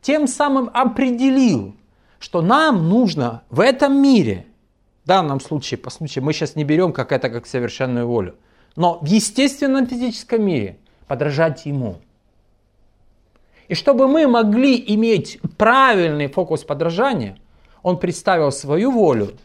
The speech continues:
в записанном Слове Божьем. Чтобы никто из людей не фантазировал, не придумывал, не устраивал эксперименты,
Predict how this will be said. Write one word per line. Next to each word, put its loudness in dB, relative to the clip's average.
в -12
записанном -4
Слове -4
Божьем. -8
Чтобы 0
никто 2
из -2
людей 0
не 0
фантазировал, 0
не 0
придумывал, 0
не 0
устраивал 2
эксперименты, -2